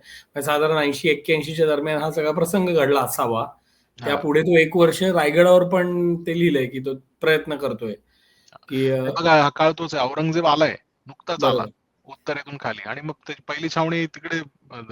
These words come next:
Speaker 2: बुऱ्हाणपुरानंतर औ-, औरंगाबादच झाली ना.
Speaker 1: बरोबर.
Speaker 2: आणि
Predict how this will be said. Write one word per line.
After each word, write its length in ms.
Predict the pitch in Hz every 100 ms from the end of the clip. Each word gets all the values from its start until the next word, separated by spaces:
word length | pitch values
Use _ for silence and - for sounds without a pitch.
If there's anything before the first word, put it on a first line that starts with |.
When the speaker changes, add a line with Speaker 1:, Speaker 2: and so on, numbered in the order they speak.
| 110 107 104
Speaker 2:
बुऱ्हाणपुरानंतर 680 | 123 135 147 160 160 156 165
औ-, 220 | 156 127
औरंगाबादच 600 | 151 170 170 165 156 -
झाली 180 | 107 107
ना. 100 | 123 - _
Speaker 1:
बरोबर. 340 | 131 127 123 110
Speaker 2:
आणि 100 | 120